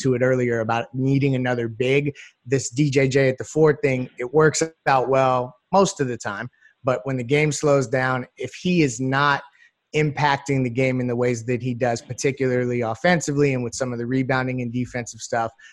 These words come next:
like, then what? You gotta go to somebody else. And that's where, um, you know, you kinda get in a weird spot if, uh, J J and K O are not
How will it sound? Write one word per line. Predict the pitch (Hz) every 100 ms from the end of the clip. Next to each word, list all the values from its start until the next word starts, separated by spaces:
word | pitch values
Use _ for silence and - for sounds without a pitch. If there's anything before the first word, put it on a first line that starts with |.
| _ 120
like, | 120 113 - 123 110
then | 143 143 135
what? | 131 135 120 -
You | 123
gotta | 127 123
go | 127 127
to | 120
somebody | - 120 120 117 143
else. | 135 127 -
And | 120 120
that's | 123 - 127
where, | 123 110 -
um, | 113 104 _ _
you | 120
know, | 120
you | 117
kinda | - 120
get | 120 120
in | 110
a |
weird | 117 120 113
spot | - - 131 120 - 113
if, | 110 -
uh, | 113 110 107
J | 110 120
J | 120 123 117
and | 113
K | - 123 120
O | 117
are | 110
not | 113 113